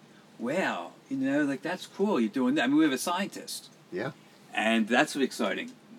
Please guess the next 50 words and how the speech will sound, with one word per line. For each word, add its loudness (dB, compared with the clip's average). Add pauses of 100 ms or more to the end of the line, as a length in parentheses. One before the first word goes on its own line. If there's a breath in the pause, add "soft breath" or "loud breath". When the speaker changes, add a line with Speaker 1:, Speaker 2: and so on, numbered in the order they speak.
(100)
Speaker 1:
You -2
know, 4
he, 4
he's 0 (180)
doing 4 (120)
great 0
things -2
for -6
Parkinson's. -4
Speaker 2:
Absolutely. -6 (400 loud breath)
Speaker 1:
Um, 4
so -2
we, -4
we -4
got 2
some 2
really 4
cool 4 (300)
people 6
you 4
wouldn't 2
think 0
of. -4
Speaker 2:
Yeah, 0 (100)
uh, 2
geneticist. 0 (320)
Speaker 1:
Yeah. 2 (420)
Speaker 2:
Yeah. -12 (1000)
Speaker 1:
So, 0
uh, 0
we 4
gotta 2
get -6
the -4
show -4
on 0
the -4
road 0
because -10
it's -10
gonna -2
be -4
good. -4 (120)
Speaker 2:
Yep, 2 (240)
we're -6
looking 0
forward 0
to -6
it. -10
Speaker 1:
Yep. 0